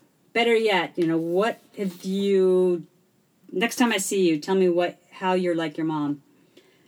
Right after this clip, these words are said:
I just like it when people have things that they carry on that they loved about somebody, especially if they're their family, and take it on. All right. Larry.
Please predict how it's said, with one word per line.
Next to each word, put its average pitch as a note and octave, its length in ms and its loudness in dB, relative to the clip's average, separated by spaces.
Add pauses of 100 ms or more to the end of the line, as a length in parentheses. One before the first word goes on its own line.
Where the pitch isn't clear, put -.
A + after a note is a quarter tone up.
(160)
I - 20 -6
just A3+ 220 -2
like G3 240 0
it F3 120 0
when E3+ 260 0
people F3+ 340 -4
have D#3+ 280 -6
things F3+ 380 -2
that D3+ 160 -6
they D#3 180 -4
carry D#3+ 380 -4
on D#3 220 -4
that D3+ 140 -6
they D3+ 100 -4
loved D#3+ 340 -4
about D#3 420 -6 (420)
somebody, D#3+ 880 -2
especially E3 580 -6
if D3+ 140 -10
they're D#3 420 -10
their E3 200 -10
family, D#3 520 -6
and D#3+ 240 -6 (160)
take F#3 200 -6
it E3+ 80 -4
on. C#3+ 280 -8 (1160)
All G#3+ 80 -4
right. G3+ 220 -2 (500)
Larry. C4 540 4